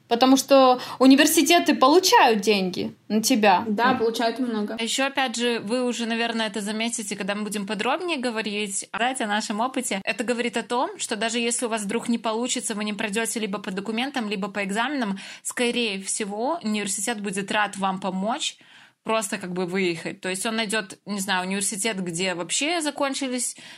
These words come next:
Speaker 3: уже все дедлайны, либо же они смогут сами как-то в личном порядке договориться. Поэтому тут, э, реально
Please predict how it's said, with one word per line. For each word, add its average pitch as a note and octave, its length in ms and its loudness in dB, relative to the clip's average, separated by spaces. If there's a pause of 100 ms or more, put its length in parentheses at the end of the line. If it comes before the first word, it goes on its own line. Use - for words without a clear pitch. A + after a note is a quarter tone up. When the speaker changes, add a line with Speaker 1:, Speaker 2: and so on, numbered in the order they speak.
(100)
Speaker 3:
уже A#3+ 240 0
все A#3+ 180 -2
дедлайны, A3+ 640 0
либо A#3+ 240 0
же A#3+ 120 0
они A#3 200 0
смогут G#3+ 340 -2
сами D#4+ 260 -2
как-то C#4+ 440 -2
в A3+ 60 -4
личном B3 320 -2
порядке A#3+ 400 -2
договориться. G#3 640 -4
Поэтому A3+ 480 -2
тут, A3 260 -6
э, F#3 720 -4
реально A3 760 -2